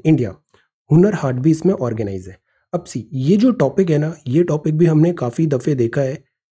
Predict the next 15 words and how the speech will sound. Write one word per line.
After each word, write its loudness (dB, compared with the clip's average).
और 2
ये 2
बड़ा 2
इंपॉर्टेंट 2
भी -2
है, -10
handicrafts 0
and 0
craftsmen। -4
loss 0
of 0
livelihood 0
हो -4
रहा -10
है, -20